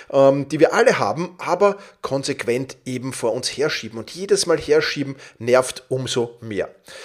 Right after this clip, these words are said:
Wie wäre es, wenn ich dir sage, dass es nicht nur dir so geht, sondern den meisten von uns? Und was,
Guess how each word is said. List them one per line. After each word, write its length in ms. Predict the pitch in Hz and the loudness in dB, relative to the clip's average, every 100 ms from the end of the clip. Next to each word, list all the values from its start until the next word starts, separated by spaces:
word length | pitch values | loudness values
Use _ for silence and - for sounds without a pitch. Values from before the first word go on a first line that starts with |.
| - - | -20 -10
Wie 160 | 123 | 0
wäre 240 | 139 233 240 | 4 6 6
es, 180 | 220 | 4
wenn 100 | 196 | 4
ich 100 | 185 | 0
dir 100 | 185 | 2
sage, 480 | 170 147 147 165 170 - - - | 2 4 4 6 6 4 -16 -6
dass 220 | - 135 139 | 2 4 4
es 300 | 143 - _ | 0 -2 _
nicht 220 | 135 131 - | -10 -8 -4
nur 120 | 123 | -6
dir 260 | - 233 | -2 0
so 160 | 262 127 | 2 0
geht, 260 | - 143 165 | 0 -2 -2
sondern 320 | - 156 165 | -4 -4 -4
den 280 | 160 151 127 | -4 -6 -6
meisten 480 | 131 165 175 - | 0 2 0 -4
von 180 | - 104 | -8 -10
uns? 480 | 73 - - - _ _ - - - - | -12 -16 -12 -14 _ _ -18 -18 -18 -4
Und 300 | 151 196 - | -2 -2 -6
was, 520 | 127 131 233 - - | -2 2 4 2 0